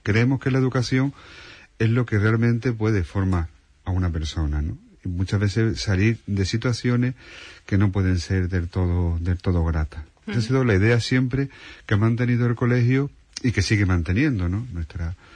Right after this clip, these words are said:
Speaker 1: nuestra opción precisamente es eso, es la educación de personas, porque creemos que en la educación está realmente la, la formación y está realmente la promoción de, de la persona, ¿no?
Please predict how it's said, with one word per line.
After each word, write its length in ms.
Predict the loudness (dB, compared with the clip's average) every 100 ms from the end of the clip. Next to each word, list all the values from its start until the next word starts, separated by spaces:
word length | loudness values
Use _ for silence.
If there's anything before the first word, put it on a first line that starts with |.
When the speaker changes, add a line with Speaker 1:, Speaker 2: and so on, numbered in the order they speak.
| -20 -6
Speaker 1:
nuestra 320 | 2 2 4 2
opción 460 | 2 2 2 2
precisamente 580 | 0 -2 2 2 2 2
es 60 | 0
eso, 200 | 2 2
es 60 |
la 60 | 2
educación 540 | 2 2 0 0 -2 -4 -20 -20 -20 -20 _
de 180 | 0 0
personas, 360 | 0 0 0 2
porque 200 | 2 4
creemos 380 | 4 4 2
que 100 | 0
en 80 | 2
la 80 | 2
educación 580 | 2 -2 -4 -2 -4 -4
está 260 | -8 -4 -2
realmente 480 | 0 0 0 0 -2
la, 320 | -2 -2 -4
la 120 | -4 -4
formación 640 | -2 0 0 0 0 0
y 40 |
está 260 | -2 -2 -4
realmente 500 | -2 0 0 0 0
la 80 | -2
promoción 600 | -2 -4 -2 -2 0 0
de, 260 | -2 -2 -4
de 160 | -4 -2
la 80 | -2
persona, 480 | -4 -4 -2 -2
¿no? 120 | -2